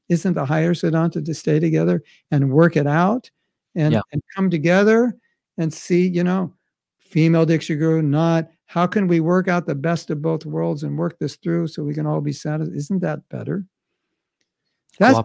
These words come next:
Speaker 1: to me,
Speaker 2: Cooperation.
Speaker 1: in my, in my world, that's just plain white, that's plain vanilla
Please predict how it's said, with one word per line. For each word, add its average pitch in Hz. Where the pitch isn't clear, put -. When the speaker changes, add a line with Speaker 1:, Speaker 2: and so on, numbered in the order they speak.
Speaker 1:
to 226
me, 233
Speaker 2:
Cooperation. 208
Speaker 1:
in 190
my, 247
in 175
my 240
world, 165
that's 233
just 180
plain 196
white, 185
that's 165
plain 226
vanilla 180